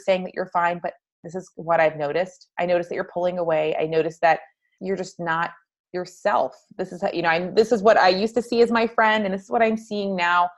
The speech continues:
How can I support you?" And it's okay.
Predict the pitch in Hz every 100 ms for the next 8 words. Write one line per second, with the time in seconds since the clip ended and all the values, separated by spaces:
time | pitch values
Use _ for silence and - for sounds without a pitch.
0 | _ - 208 208 214 190 - 196 175 156
1 | - 127 - 190 185 185 - 202 202 165
2 | 139